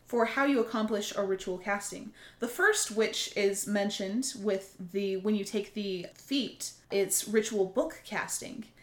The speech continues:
You have a, you have a book,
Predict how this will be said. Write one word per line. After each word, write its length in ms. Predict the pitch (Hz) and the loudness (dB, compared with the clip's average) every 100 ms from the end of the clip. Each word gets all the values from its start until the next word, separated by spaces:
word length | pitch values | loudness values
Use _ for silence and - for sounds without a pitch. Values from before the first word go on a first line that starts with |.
| - - - - | -20 -20 -18 -2
You 140 | 269 | 0
have 460 | 262 254 269 269 - - | 2 4 4 2 -6 0
a, 180 | 202 190 - - | 2 2 -2 -2
you 140 | 226 | 0
have 200 | 226 311 | 4 4
a 100 | 320 | 4
book, 380 | 220 214 - - | 4 4 2 -2